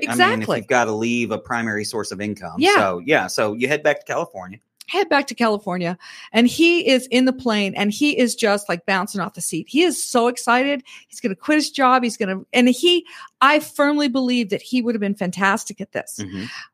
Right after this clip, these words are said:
Speaker 2: But my concern was that we were barely making it on two salaries, and how were we gonna make it on one?
Speaker 1: Sure.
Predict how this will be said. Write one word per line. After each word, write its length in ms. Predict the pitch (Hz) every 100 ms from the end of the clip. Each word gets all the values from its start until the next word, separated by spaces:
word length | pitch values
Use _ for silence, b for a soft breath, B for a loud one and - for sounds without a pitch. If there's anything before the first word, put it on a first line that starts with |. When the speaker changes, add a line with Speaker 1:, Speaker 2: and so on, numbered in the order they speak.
| _
Speaker 2:
But 140 | - 240
my 140 | 247
concern 560 | 254 262 262 381 494 262
was 400 | 202 185 208 -
that 200 | 208 -
we 300 | 202 254 392
were 400 | 403 226 220 220
barely 540 | 185 220 262 349 254
making 340 | 214 220 226 202
it 120 | 190
on 120 | 180
two 180 | - 196
salaries, 520 | - 160 165 160 156
and 80 | 165
how 180 | 185 208
were 80 |
we 140 | 185 175
gonna 120 | 180
make 200 | 175 156
it 80 | 160
on 160 | 160
one? 320 | 165 170 156 151
Speaker 1:
Sure. 280 | - 92